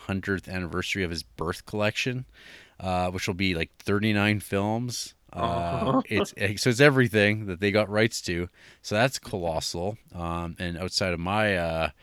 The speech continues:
Speaker 1: uh, realm of interest,
Speaker 2: Budget?
Speaker 1: probably, and budget. Bo-, both.
Speaker 2: How much is that gonna be? Like, three hundred bucks?
Speaker 1: Uh, maybe, uh, like, on, uh, fifty percent off.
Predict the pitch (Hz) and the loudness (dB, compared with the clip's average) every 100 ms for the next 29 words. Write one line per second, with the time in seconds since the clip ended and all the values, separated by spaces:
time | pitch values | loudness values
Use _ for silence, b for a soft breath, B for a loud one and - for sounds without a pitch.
0 | b b b - 80 76 76 80 - _ | b b b -14 -12 -10 -12 -16 -20 _
1 | - 98 95 80 85 90 101 - 104 101 | -8 -2 -2 -2 -4 -6 -6 -6 -2 0
2 | 104 110 120 127 135 _ _ - 120 101 | 0 0 2 0 0 _ _ -8 -8 -6
3 | 76 - 76 - - _ _ - 160 - | -8 -8 -8 -12 -16 _ _ 0 2 2
4 | 156 110 87 185 - 151 143 120 110 101 | 2 2 4 2 2 2 4 4 2 2
5 | - - 113 117 113 101 95 - - - | 0 0 -4 0 -2 -2 -4 -6 -12 -20
6 | _ _ - 104 104 104 104 104 104 - | _ _ -6 -4 -2 -2 -2 -2 -4 -10
7 | - _ _ - 123 131 123 127 120 110 | -20 _ _ -10 -4 -4 -2 -2 -2 -4
8 | - 104 104 95 90 82 - 113 98 98 | -6 -4 -2 0 0 0 0 -4 -4 -2
9 | - 98 92 113 110 - - | 2 2 2 0 -2 -4 -14